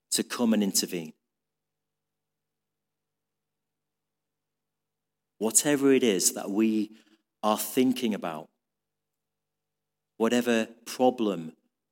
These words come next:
or issue or worry or anxiety or army is at our door, this evening we spread it before you,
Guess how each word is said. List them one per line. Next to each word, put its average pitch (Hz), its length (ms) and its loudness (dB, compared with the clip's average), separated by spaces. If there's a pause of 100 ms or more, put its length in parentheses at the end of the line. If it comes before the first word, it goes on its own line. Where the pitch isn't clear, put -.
or 101 360 -2
issue 107 600 0 (100)
or 95 200 -2
worry 107 520 2
or 95 180 -6
anxiety 98 800 -2
or 95 380 0 (360)
army 123 500 4 (100)
is 120 100 -2
at 104 240 -2
our 95 160 -10
door, 82 320 -10 (2500)
this 120 240 2
evening 101 440 0
we 95 140 -4
spread 131 600 2
it 123 280 -4
before 98 480 -2
you, 78 240 -8